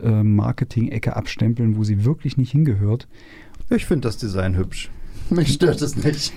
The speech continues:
Speaker 1: Das Design ist nicht, das Design ist okay, aber die Farbgebung finde ich wirklich, gerade wenn man jetzt alle Titel, die jetzt neu aufgelegt wurden, nebeneinander sieht,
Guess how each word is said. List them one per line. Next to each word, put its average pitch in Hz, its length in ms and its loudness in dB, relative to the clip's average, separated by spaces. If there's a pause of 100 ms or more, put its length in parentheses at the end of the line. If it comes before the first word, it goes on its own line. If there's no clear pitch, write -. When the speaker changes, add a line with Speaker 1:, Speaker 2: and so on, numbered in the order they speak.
Speaker 1:
Das - 160 2
Design 131 440 0
ist 180 120 -6
nicht, - 380 -2
das 135 120 -2
Design 131 440 0
ist - 420 -4
okay, 143 480 0
aber 123 140 2
die 120 100 -2
Farbgebung 123 680 0
finde 127 240 0
ich 117 120 -4
wirklich, 123 260 2
gerade 135 260 0
wenn 139 80 2
man 143 100 0
jetzt 135 220 -2
alle 151 220 -2
Titel, 156 340 0
die 135 80 2
jetzt 131 240 -2
neu 131 260 2 (300)
aufgelegt 131 480 -2
wurden, 120 180 2
nebeneinander 123 500 2
sieht, 120 240 -2